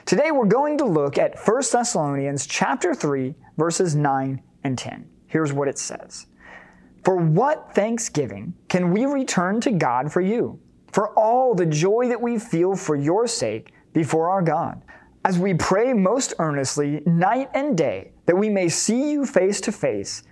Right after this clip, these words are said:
and supply what is lacking in your faith?" Here in verse nine, Paul is saying that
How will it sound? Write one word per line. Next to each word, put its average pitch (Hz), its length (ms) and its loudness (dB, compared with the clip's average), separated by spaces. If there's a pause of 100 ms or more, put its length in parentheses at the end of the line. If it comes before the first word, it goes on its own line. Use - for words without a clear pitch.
(120)
and 160 140 0
supply 165 720 0
what 156 180 0
is 143 140 -2
lacking 156 480 -2
in 147 100 0
your 120 100 0
faith?" - 360 -4 (960)
Here 285 260 2
in 262 140 0
verse 214 260 0
nine, 139 440 -2
Paul 269 340 2
is 196 180 0
saying 147 460 -2
that 180 200 -2